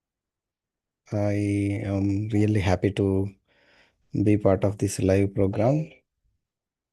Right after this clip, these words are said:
And, uh,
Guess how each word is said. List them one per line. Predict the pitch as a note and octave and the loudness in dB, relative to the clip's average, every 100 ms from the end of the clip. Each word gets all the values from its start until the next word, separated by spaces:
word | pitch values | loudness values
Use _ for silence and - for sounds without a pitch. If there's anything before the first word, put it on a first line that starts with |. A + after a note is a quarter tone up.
| _ _ _ _ _ _ _ _ _ _ _ _ _ _ _ _ _ - | _ _ _ _ _ _ _ _ _ _ _ _ _ _ _ _ _ -8
And, | - A2 A2 | 0 2 4
uh, | A2 G#2 G#2+ | 4 4 4